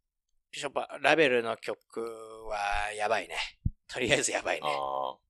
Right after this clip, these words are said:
Speaker 1: ちゃんと弾こうと思ったらもう。
Speaker 2: まあ、現代音楽に近いしね、もうね。
Speaker 1: そう。もうね、楽譜見るのが嫌になる、
Speaker 2: うん。
Speaker 1: ラベルの曲は。
Speaker 2: だって俺楽譜そんな読めないけども、ラベルの楽譜とかも、み-、あの、見ただけでわかるもんね、なんか。
Speaker 1: そう。ラベルのね、が-、ラベルの曲集がね、多分そこら辺にある、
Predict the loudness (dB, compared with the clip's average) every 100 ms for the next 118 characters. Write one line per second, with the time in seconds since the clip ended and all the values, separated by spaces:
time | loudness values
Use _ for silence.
0 | 0 2 2 0 -2 0 -2 0 -2 -4
1 | -8 -12 -12 -16 0 4 4 4 -2 2
2 | 0 0 0 6 6 4 -6 -2 4 6
3 | 4 4 2 4 2 2 4 6 8 6
4 | 4 4 4 6 4 2 -4 2 2 0
5 | -6 -16 -20 -20 -2 2 4 4 2 -4
6 | -2 0 2 2 4 8 8 6 6 6
7 | 4 2 2 4 8 8 6 2 0 0
8 | 0 2 4 2 0 -16 _ _ -18 -4
9 | 2 4 4 4 6 4 0 2 4 4
10 | 4 -6 -10 -10 -6 -6 -6 -6 -4 -6
11 | 2 6 8 8 6 -4 -6 -6 -6 _
12 | 4 6 4 2 -2 -6 -4 -4 -2 0
13 | 0 -2 0 0 0 -2 -8 -2 0 0
14 | -2 -4 -4 -4